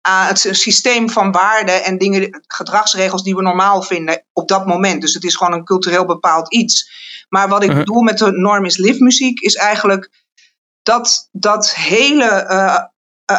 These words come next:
Speaker 1: uitgekoude normaal, dat bestaat eigenlijk niet. Net als liftmuziek,
Speaker 2: Nee.
Speaker 1: muziek is die zogenaamd iedereen mooi moet vinden, maar niemand vindt het mooi. Omdat je, als je
Speaker 2: Nee.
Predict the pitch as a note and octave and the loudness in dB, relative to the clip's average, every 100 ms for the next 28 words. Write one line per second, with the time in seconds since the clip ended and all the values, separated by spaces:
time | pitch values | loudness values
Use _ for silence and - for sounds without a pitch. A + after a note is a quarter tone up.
0 | - A#3 - B3+ B3 A3 G#3+ G#3 G3+ A3 | 2 0 0 -2 2 2 2 2 2 2
1 | A3 G3+ G3+ - C4 C4+ E3+ F#3 E3+ E3 | 2 0 -2 0 2 0 0 -4 -6 -8
2 | D#3+ G3+ A#3+ G3+ F#3+ A3+ A#3+ A3 G3 G#3+ | -2 0 0 -2 0 0 2 0 0 -2
3 | G#3+ - - D3+ D3 - - B3+ A3 G#3 | -6 -6 -2 -2 -2 -8 -4 -2 -2 0
4 | F#3+ G#3+ G#3 G#3+ G#3+ G3+ A3+ F#3+ E3+ E3 | 0 0 0 0 0 0 2 2 2 2
5 | E3+ G#3 A3 - A3+ A#3+ A3 G#3+ A#3+ G#3 | 2 2 0 2 4 4 4 4 4 2
6 | G#3+ G3+ G3 A3 F#3 D3+ D3+ - F3 G3 | 0 -2 -2 0 2 0 -4 -4 0 0
7 | F#3+ G3+ G3 G3 - F3+ D3 B2+ | 2 2 2 0 0 2 2 0